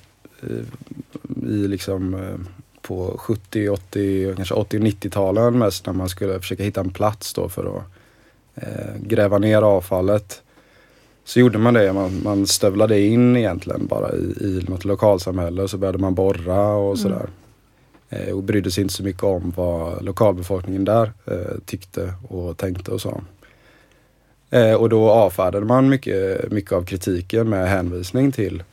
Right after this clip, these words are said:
Speaker 1: att, eh, ja, men ni känner ju bara en massa saker. Varför är ni arga? Det är liksom en
Speaker 2: Irrationellt.
Speaker 1: Ja, det är
Speaker 2: Ja.
Speaker 1: irrationellt då. Så att då, att känna var samma sak som att, eh, som att vara i-, irrationell.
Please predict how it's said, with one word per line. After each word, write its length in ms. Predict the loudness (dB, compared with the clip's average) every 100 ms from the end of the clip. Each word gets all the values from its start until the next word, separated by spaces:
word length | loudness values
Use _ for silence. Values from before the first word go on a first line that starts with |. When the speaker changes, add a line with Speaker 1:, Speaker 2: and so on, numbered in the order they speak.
| _ _ _ -10
Speaker 1:
att, 340 | -10 -10 -10
eh, 60 | -8 -6 -8 -12 -16 -18 -6
ja, 80 |
men 120 | -2 0
ni 60 |
känner 420 | 2 2 2 0
ju 60 | 0
bara 160 | 0 0
en 60 |
massa 200 | -2 -4
saker. 380 | -2 -2 -4 -8
Varför 220 | -6 -4
är 40 | -4
ni 60 | -2
arga? 720 | -2 -4 -6 -2 0 0 0
Det 100 | 0
är 180 | -2
liksom 260 | -4 -6 -8
en 240 | -8 -10 -14 -8
Speaker 2:
Irrationellt. 680 | 0 2 2 0 -2 -2 -4 -10 2
Speaker 1:
Ja, 140 | 4
det 60 | 6
är 40 |
Speaker 2:
Ja. 60 | 8
Speaker 1:
irrationellt 460 | 6 2 -4 -4 -4 -4
då. 60 | -2
Så 100 | -2
att 60 |
då, 360 | 2 4 4 2
att 100 | -2
känna 560 | 4 4 6 2 2 2
var 160 | 0
samma 220 | 0 -2 -2
sak 240 | -4 -6
som 160 | -6 -6
att, 260 | -8 -8
eh, 60 | -6 -4 -6 -10
som 220 | -10 -10
att 120 | -6
vara 300 | -4 -4 -6
i-, 200 | -6 -8 -4
irrationell. 600 | -4 -4 -6 -6 -4